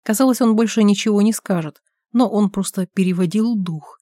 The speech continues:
и отдыхал после приступа. «Садитесь, молодые люди», —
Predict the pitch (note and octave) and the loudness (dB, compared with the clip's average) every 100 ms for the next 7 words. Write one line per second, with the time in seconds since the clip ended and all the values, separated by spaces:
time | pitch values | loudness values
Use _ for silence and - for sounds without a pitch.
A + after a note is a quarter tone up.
0 | - A#3+ - F#3 E3 F3 - F3 - F3 | -6 -6 -4 -6 -4 -6 -6 -6 -6 -8
1 | F3 - F3 - E3 - G#3 _ _ _ | -8 -8 -10 -10 -14 -18 -20 _ _ _
2 | _ _ _ _ _ _ _ _ _ - | _ _ _ _ _ _ _ _ _ -2
3 | B3 C4 A#3+ G3 F3 - F3+ F3 E3+ F3+ | 2 4 2 0 -4 -2 0 0 -2 -4
4 | F3+ F3 F3 - F#3 | -6 -6 -10 -12 -14